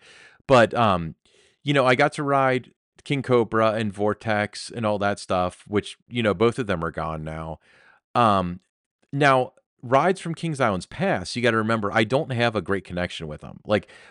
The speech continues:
there's no part of me that's connected with Ba-, Bavarian Beetle, just in a handful of photos and in stories. Um, to me, I think what's really gotten weird is that in, in my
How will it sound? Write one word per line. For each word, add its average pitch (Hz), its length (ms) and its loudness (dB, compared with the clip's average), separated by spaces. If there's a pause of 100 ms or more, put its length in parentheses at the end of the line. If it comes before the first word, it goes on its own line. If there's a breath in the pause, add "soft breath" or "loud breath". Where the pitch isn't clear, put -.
(140)
there's 117 180 4
no 143 140 4
part 139 280 4
of 120 60 0
me 110 120 2
that's 101 180 2
connected 98 360 -4
with 87 160 -4
Ba-, 92 200 -2
Bavarian 95 540 -2
Beetle, 76 540 -6
just - 440 0 (240)
in 95 380 -2 (580)
a 95 80 0
handful 98 460 -2
of 80 60 -6
photos 80 540 -6 (380 soft breath)
and 110 160 0
in 90 80 -2
stories. 82 640 -4 (540 soft breath)
Um, 98 520 2 (680)
to - 160 -2
me, 185 520 0
I 123 120 2
think 143 300 -4
what's 117 300 0
really 104 360 0
gotten 131 340 -2
weird 143 400 -4 (420 soft breath)
is 107 200 0
that 101 280 2 (140)
in, 123 400 -2 (600)
in 151 200 0
my 131 520 0